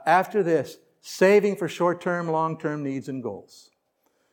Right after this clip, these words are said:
Now, these are things that you don't necessarily have to, but vacations, appliance, repairs, upgrades, whatever you're wanting to save toward. You have money, make plans, save toward it. And if there's any money left,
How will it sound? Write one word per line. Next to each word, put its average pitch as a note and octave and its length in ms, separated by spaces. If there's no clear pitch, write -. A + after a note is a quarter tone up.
Now, C3 120
these E3 220
are E3 80
things E3 240
that - 140
you D3 60
don't C3+ 360
necessarily B2+ 360
have G#3+ 260
to, F#3 60
but D3+ 120
vacations, F#3 640
appliance, F3+ 460
repairs, F#3 400
upgrades, F3 460
whatever E3+ 440
you're D3 120
wanting E3 260
to D#3+ 120
save D#3 420
toward. F#2+ 240
You A2+ 60
have B2 80
money, D#3+ 340
make C#3 280
plans, D3 400
save C#3+ 320
toward F2+ 160
it. - 60
And E3+ 180
if F3 140
there's E3+ 240
any C4+ 300
money A#3 380
left, - 680